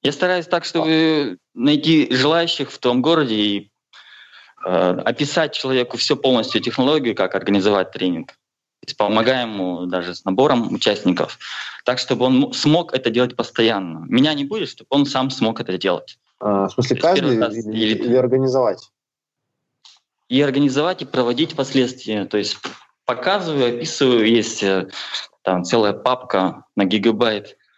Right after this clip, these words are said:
Speaker 1: э, вплоть до рекламных текстов, вплоть до каких-то материалов, методичек для участников, для организаторов, <clears throat> для
Speaker 2: Я вот смотрю,
Speaker 1: партнерских
Speaker 2: Петр.
Speaker 1: соглашений.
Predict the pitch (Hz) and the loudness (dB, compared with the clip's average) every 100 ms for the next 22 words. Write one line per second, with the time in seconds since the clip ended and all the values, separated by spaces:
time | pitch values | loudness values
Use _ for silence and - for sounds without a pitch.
0 | - _ _ _ - 87 78 - - 120 | -20 _ _ _ -4 -2 -2 -8 0 2
1 | 110 90 101 95 87 85 - - _ _ | 2 2 2 2 2 0 -4 -10 _ _
2 | - 107 110 92 92 - 180 180 - 139 | -8 -2 0 0 0 0 -2 -2 -2 -4
3 | - 117 104 95 101 92 90 87 - 98 | -2 0 2 2 0 2 0 -4 -6 -6
4 | - 101 95 110 143 151 139 - 101 104 | -2 0 2 0 2 0 -2 -6 -8 -6
5 | 104 131 - - - _ - _ - 95 | -2 0 2 0 -4 _ -20 _ -2 0
6 | 92 135 143 - 123 120 110 - 95 90 | 2 0 0 0 0 0 -2 -8 -8 -2
7 | 92 98 98 101 131 127 120 - - - | 0 2 2 2 0 -2 -4 -6 -16 -6
8 | 190 160 123 _ - _ _ _ _ 101 | -2 0 -2 _ -20 _ _ _ _ -6
9 | 113 113 110 151 160 160 165 117 147 117 | -2 2 2 2 2 0 0 0 0 0
10 | - - - 104 107 - 151 147 139 | -6 -14 -6 -4 -4 -2 0 0 -2